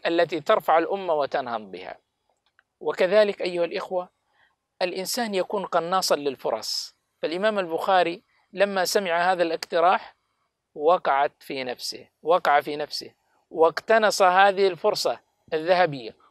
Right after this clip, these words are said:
ربما لم يفكر في هذا الأمر، لم يخطر له على بال، لكن جاء هذا الاقتراح فكان لماحا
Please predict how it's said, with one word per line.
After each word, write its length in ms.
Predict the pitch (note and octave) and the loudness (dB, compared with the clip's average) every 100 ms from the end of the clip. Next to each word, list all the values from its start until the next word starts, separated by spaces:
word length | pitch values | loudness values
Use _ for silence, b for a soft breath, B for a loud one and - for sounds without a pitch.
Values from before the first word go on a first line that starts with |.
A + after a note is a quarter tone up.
| _ | _
ربما 440 | G#3 G3 A#3+ B3+ C#4+ _ _ C4+ | -4 0 4 4 2 _ _ 2
لم 240 | B3+ B3+ | 2 4
يفكر 420 | G#3 G3+ - D#3 | 2 2 2 -2
في 100 | D3 | 2
هذا 180 | C#3+ C3+ | 2 0
الأمر، 320 | C3 E3 F#3+ _ _ _ | -2 -2 -4 _ _ _
لم 200 | G3+ G#3+ | 4 4
يخطر 300 | F#3+ - E3+ | 0 0 -2
له 280 | D3 D3 C3 | 0 0 2
على 260 | C#3 C3 | 4 2
بال، 340 | C3 E3 G#3+ B3+ _ _ _ _ | 6 6 6 2 _ _ _ _
لكن 440 | F#3+ D#3 D#3 E3 D3 | -2 0 0 -6 -6
جاء 420 | D3+ F#3+ E3 D#3+ | 2 2 2 0
هذا 280 | D#3+ A#3 A3+ | 4 4 4
الاقتراح 680 | G3+ G3+ - F#3+ G3+ A3 _ _ _ _ | -2 -4 0 2 2 0 _ _ _ _
فكان 420 | - D3+ G3 F3+ | -10 -2 0 2
لماحا 720 | D#3+ D3+ D#3 F3 - F#3 F3 | 0 0 2 2 4 -2 -4